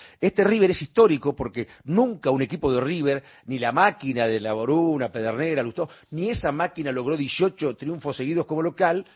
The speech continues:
pero tampoco había habido un equipo en los últimos tiempos que ganara un solo partido de catorce como visitante. Este partido es clave porque rompe dos récords, ¿no es cierto? El récord negativo de no ganar como visitante y encima que el triunfo sea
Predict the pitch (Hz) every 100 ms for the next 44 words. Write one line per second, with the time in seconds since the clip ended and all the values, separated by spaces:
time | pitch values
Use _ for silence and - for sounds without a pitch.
0 | _ _ _ _ - 175 170 160 240 202
1 | 196 208 190 202 180 170 - 240 135 123
2 | 143 170 180 175 196 139 113 170 - -
3 | _ _ - 131 123 143 175 165 147 -
4 | 190 170 127 175 135 120 127 240 196 -
5 | 104 101 98 98 107 95 - 101 - _
6 | _ - 233 190 - 151 147 - _ _
7 | 143 139 196 160 151 175 127 - 208 160
8 | 143 147 127 113 117 110 - 117 170 170
9 | 147 123 110 208 160 240 123 110 98 104
10 | 165 147 120 143 156 143 143 139 214 151
11 | 113 - - - 123 151 165 180 180 180
12 | 156 165 220 220 180 139 127 175 185 -
13 | 135 - 139 165 185 - 135 151